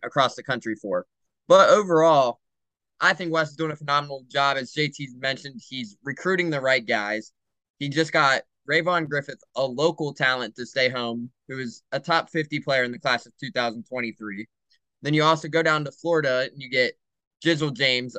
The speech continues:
another top fifty player in the class of two thousand twenty-three, all to come here. And then on top of that, you have guys like Dan Skillings,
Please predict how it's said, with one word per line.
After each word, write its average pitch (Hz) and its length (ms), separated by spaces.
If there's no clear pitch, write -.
another 147 540
top 131 280
fifty 120 320
player 113 320
in 117 140
the 117 80
class 120 260
of 117 80
two 127 140
thousand 117 320
twenty-three, 117 500
all 156 200
to 156 60
come 151 260
here. 156 320
And 139 200
then 147 180
on 139 140
top 180 240
of 151 80
that, 160 280
you 147 120
have 151 180
guys 139 280
like 135 140
Dan 143 600
Skillings, 120 440